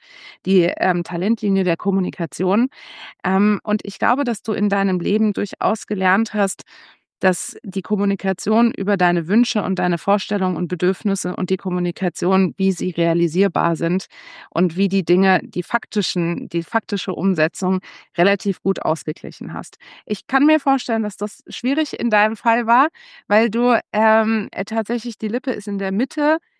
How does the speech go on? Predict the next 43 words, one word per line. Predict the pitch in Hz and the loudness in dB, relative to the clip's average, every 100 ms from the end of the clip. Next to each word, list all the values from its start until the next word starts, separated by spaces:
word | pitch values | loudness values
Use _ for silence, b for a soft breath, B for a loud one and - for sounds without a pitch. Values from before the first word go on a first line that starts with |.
| _ - | _ -4
dicker, | 196 262 285 285 302 | -2 0 2 4 4
also | 202 190 | 2 -2
die | 185 | -4
Oberlippe | - 214 233 226 226 | -4 0 0 0 -4
ist | - | -4
in | 208 | -4
der | 185 | -2
Mitte | 208 208 202 | -2 -2 -4
dicker | 165 226 247 220 - | -2 -2 2 2 2
als | 196 190 | -2 -2
an | - 190 | -4 -2
den | 180 175 | -2 2
Seiten. | 160 160 - 196 240 B B - | 2 2 0 -2 -4 B B -6
Das | 180 180 | -4 2
läuft | 202 233 - | 4 2 -2
so | 214 | -2
aus | - 180 226 185 | 2 2 0 -2
in | |
der | 196 | -4
Expansionsfläche. | - - 196 180 175 196 - - 156 - 160 | -6 -8 -6 -4 -2 -2 -4 -10 -10 -6 -6
Und | - 180 | -4 -4
das | 185 | -4
heißt | 190 185 214 - - | 0 0 0 -2 2
auch, | 175 226 - - b b b | 4 2 0 -12 b b b
dass | - 196 | -6 -4
du | 208 | -6
sehr | 180 190 | 0 0
viel | 214 226 | 2 2
mehr | 202 196 190 | 2 2 0
fühlst | - 226 233 226 - - - - | 0 2 2 2 -4 -12 -14 -4
und | 190 175 | -2 0
denkst, | 180 190 202 - - | 2 2 2 -2 -4
als | 175 - | -4 0
was | 180 - | -2 -2
du | 151 | 0
aussprichst. | 160 180 - - 151 - - | 2 0 -4 -6 -6 -8 -6
Aber | 170 180 | -2 0
ich | 185 | 0
glaube, | 113 190 | 0 2
dass | 196 190 | 0 -2
du | - | -2
da | 175 | -2
dran | 170 - 180 | -2 -2 0